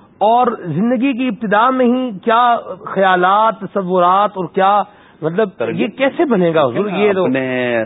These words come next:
Speaker 2: سلمان بھائی، تربیت نہیں ہے۔ میں نے آپ کو کیا عرض کی کہ جب شوہر کا شروع سے یہ ذہن ہے کہ میں نے اپنی حاکمیت کو، اپنے روب اور اپنے دبدبے سے بٹھانا ہے،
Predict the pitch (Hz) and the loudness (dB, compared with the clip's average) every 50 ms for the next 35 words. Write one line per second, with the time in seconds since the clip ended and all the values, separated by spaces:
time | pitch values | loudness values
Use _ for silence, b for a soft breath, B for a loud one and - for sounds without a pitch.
0 | 101 - - 107 107 113 143 143 131 165 202 214 - - 104 101 92 85 92 85 | -4 -4 -4 -2 0 0 0 0 0 0 -2 -2 -2 -2 -2 -2 0 -2 -2 -4
1 | - 87 85 82 85 95 113 123 139 151 160 156 151 139 160 143 - 185 190 180 | -4 -6 -10 -8 -6 -4 -2 0 0 2 2 2 0 0 -2 -2 0 0 2 2
2 | 151 139 - - 147 143 143 - - b b b b b b b b b - 131 | 0 0 -2 -2 -2 -2 -2 -6 -18 b b b b b b b b b -2 0
3 | 131 127 120 151 151 147 139 - _ - - - - - 135 123 120 156 180 190 | 0 0 0 -2 -4 -4 -6 -14 _ -20 -20 -12 -4 -2 -2 0 0 0 0 0
4 | 180 - 190 175 156 - - 151 147 175 214 208 - 214 196 202 185 160 131 139 | 0 0 -2 -2 -2 -4 -4 -2 0 0 0 0 0 0 2 2 2 0 0 -2
5 | 123 120 123 117 107 101 101 95 - _ _ _ _ _ _ _ - 135 135 131 | -4 -4 -4 -8 -8 -8 -10 -12 -16 _ _ _ _ _ _ _ -4 -4 -2 -2
6 | 123 120 127 135 147 156 170 170 175 175 175 175 151 - - - _ _ _ - | 0 0 0 0 0 0 2 2 2 2 0 0 -2 -6 -12 -20 _ _ _ -4
7 | - 120 - - - 143 156 170 175 170 170 170 160 - - - - - 113 123 | -4 -4 -4 -4 -6 -4 -2 -2 0 0 -2 -4 -6 -8 -14 -18 -10 -2 -2 -2
8 | 127 - - 151 147 147 156 165 180 185 151 - - 160 156 156 156 156 - 123 | 0 0 -2 -2 0 2 2 2 2 0 -2 -4 -4 0 0 2 2 2 0 -2
9 | 117 - - 135 139 127 123 113 120 127 139 160 175 175 156 165 151 135 123 131 | -4 -4 -4 -2 0 0 0 0 2 2 2 2 2 2 2 0 0 0 0 -2
10 | 127 117 101 117 113 107 117 117 120 135 147 156 151 - 175 175 185 190 - b | -4 -2 0 -2 -2 0 -2 -2 0 0 -2 -2 0 0 0 0 0 -2 -6 b
11 | b b b b b b b b _ - 107 110 117 113 - 104 113 123 139 151 | b b b b b b b b _ -10 -4 -4 -4 -4 -4 -4 -2 0 2 2
12 | 165 165 170 | 2 2 0